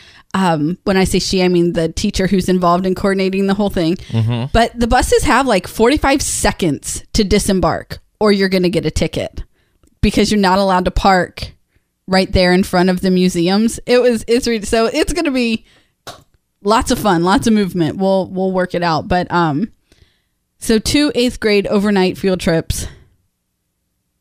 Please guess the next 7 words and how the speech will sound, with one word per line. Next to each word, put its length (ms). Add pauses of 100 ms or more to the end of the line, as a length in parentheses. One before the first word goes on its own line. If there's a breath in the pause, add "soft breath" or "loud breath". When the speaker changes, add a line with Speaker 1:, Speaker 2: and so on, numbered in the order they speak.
(1080)
Speaker 1:
Help 340
me. 240 (1700)
Speaker 2:
Hmm. 140 (760)
Speaker 1:
I 80
lost 300
you. 80
I, 180